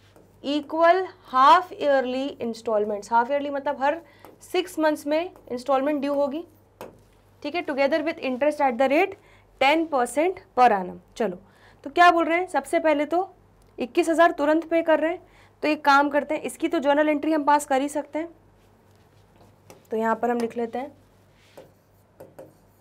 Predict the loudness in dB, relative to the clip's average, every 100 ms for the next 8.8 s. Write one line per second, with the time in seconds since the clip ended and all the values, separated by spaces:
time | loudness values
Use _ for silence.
0 | _ _ _ _ _ _ _ -6 0 2
1 | 2 -2 0 0 0 -2 -4 -2 0 2
2 | 0 0 -6 -8 _ _ _ _ -2 0
3 | -2 0 2 4 2 2 0 0 0 0
4 | -4 -6 -2 2 4 2 0 -2 -2 -2
5 | -2 0 -2 -4 -8 _ _ _ _ _
6 | -20 _ -18 2 4 4 4 4 4 2
7 | -6 -20 _ -4 -4 -4 -6 -6 -6 -6
8 | -4 4 4 4 0 -2 -4 -6